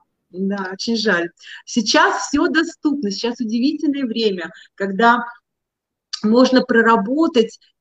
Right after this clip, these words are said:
э, такие страхи, высвободить вот этот потенциал, и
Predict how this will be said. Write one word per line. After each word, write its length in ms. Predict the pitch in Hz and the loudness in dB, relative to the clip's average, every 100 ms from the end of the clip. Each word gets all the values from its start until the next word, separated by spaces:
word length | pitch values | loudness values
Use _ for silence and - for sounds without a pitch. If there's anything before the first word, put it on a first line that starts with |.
| - | -8
э, 640 | 202 202 196 196 190 196 190 185 - _ | -4 -2 0 0 0 0 -2 -4 -10 _
такие 280 | - 220 233 | -8 -2 -2
страхи, 580 | 208 - 254 320 330 240 | -2 0 2 2 2 0
высвободить 840 | 190 190 339 311 - 185 202 196 180 | 0 4 4 4 0 -6 -8 -8 -6
вот 200 | 208 262 | -2 0
этот 220 | 262 202 - | 0 -2 -6
потенциал, 720 | 196 196 196 - 233 320 320 - | -6 -4 -4 -2 2 2 2 -2
и 220 | 226 214 | 0 0